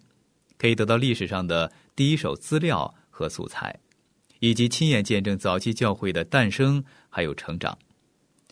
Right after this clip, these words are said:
路加他所写的福音事迹呢，和《使徒行传》都是可靠的历史文献。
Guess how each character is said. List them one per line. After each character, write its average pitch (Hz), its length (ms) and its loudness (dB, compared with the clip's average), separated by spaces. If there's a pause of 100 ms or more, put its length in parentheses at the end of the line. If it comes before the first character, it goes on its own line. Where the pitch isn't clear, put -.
(600)
路 139 140 8
加 131 240 6
他 131 140 2
所 123 160 0
写 117 140 -2
的 95 100 0
福 - 160 -4
音 117 120 2
事 120 200 0
迹 101 160 -2
呢， 82 240 -2 (240)
和 123 160 2
《使 120 160 0
徒 120 80 2
行 117 240 -2
传》 113 280 2 (180)
都 107 100 -2
是 107 160 -2
可 - 340 -4
靠 131 320 -2
的 80 300 -4 (140)
历 87 140 -2
史 - 120 -10
文 62 180 -8
献。 - 300 -12